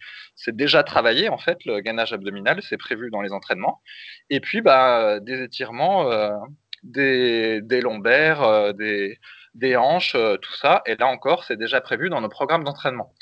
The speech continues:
Donc, en gros, l'idée, c'est de créer un corset musculaire, euh, autour du bas du dos et en même temps, bah, de faire des étirements pour, euh, éviter que le dos soit, euh, régulièrement comprimé.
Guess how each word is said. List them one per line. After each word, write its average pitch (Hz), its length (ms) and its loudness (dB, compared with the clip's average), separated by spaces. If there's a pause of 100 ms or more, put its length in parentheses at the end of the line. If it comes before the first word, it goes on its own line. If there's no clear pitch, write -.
(140)
Donc, 151 200 -4
en 131 100 4
gros, 143 180 0
l'idée, 175 240 0
c'est 151 140 -2
de 123 100 -2
créer 165 460 2
un 120 180 2 (120)
corset 180 360 -2
musculaire, 156 680 -4
euh, 107 140 2
autour 127 360 -6
du 120 200 -12
bas 127 120 2
du 127 140 -4
dos 170 380 0
et 160 160 4
en 156 60 4
même 117 200 -2
temps, 165 180 -4
bah, 151 160 -2
de 113 120 -4
faire 156 260 -2
des 113 340 -6
étirements 131 540 -6
pour, 135 220 0
euh, 107 160 4 (540)
éviter 131 380 -4
que 185 100 -8
le 131 100 -4
dos 156 180 -4
soit, 123 380 4
euh, 101 180 0
régulièrement 139 520 -4
comprimé. 143 460 -6